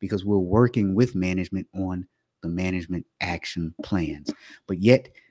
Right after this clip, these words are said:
this is what we have in the standards, and I think it's something that we must think about. I think it's something that we must consider. I think it's something that is of the utmost importance.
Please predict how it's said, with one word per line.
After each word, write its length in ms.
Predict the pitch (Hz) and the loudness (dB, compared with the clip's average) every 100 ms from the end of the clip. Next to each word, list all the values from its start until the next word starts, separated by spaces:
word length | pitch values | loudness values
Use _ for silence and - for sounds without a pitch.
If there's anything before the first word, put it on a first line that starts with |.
| _ | _
this 100 | 135 | 2
is 100 | 156 | 6
what 100 | 160 | 6
we 120 | 143 | 6
have 260 | 135 135 127 | 6 4 6
in 80 | 131 | 4
the 60 | |
standards, 540 | 120 104 98 95 95 - _ _ | 4 2 2 0 -4 -8 _ _
and 100 | 92 | -12
I 40 | |
think 200 | 92 123 | -6 -6
it's 140 | 110 - | -6 -8
something 380 | 127 113 113 98 | -6 -4 -4 -4
that 160 | 78 | -4
we 120 | 101 | -4
must 340 | 95 87 - - | -4 -6 -10 -2
think 180 | 127 123 | 0 0
about. 320 | 107 104 104 - | 0 0 -4 -10
I 60 | |
think 200 | - 98 | -10 -8
it's 120 | 92 - | -8 -4
something 380 | 104 92 95 | -4 -4 -4
that 120 | 87 78 | -6 -6
we 140 | 90 | -8
must 360 | 87 85 - - | -6 -8 -10 -14
consider. 720 | 82 - - 117 85 85 - - - - _ | -10 -6 4 4 4 0 -6 -20 -20 -20 _
I 60 | 85 | -10
think 200 | 101 101 | -8 -6
it's 140 | - | -6
something 540 | - 120 110 110 101 92 | -2 0 2 2 0 2
that 180 | 92 | 0
is 340 | 90 82 - - - | -2 -6 -10 -14 -6
of 220 | 101 90 | -6 -4
the 220 | 92 92 - | -8 -8 -4
utmost 720 | - - 98 98 90 - - - _ _ - | -4 -4 -6 -6 -6 -10 -16 -20 _ _ -8
importance. 920 | 92 90 87 - 101 82 73 - | -6 -6 2 4 4 0 -6 -10